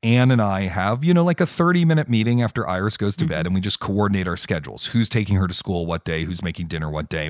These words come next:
Speaker 1: who's walking the dog when, you know, all sorts of things. And so that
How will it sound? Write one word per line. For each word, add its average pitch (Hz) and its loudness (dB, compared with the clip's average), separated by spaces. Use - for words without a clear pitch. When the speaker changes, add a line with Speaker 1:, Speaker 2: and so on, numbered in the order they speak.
Speaker 1:
who's 90 -8
walking 85 -4
the 80 -6
dog 73 -8
when, 69 -6
you 98 -2
know, 113 0
all 110 0
sorts 170 0
of - -8
things. - -12
And 156 2
so 143 2
that 131 2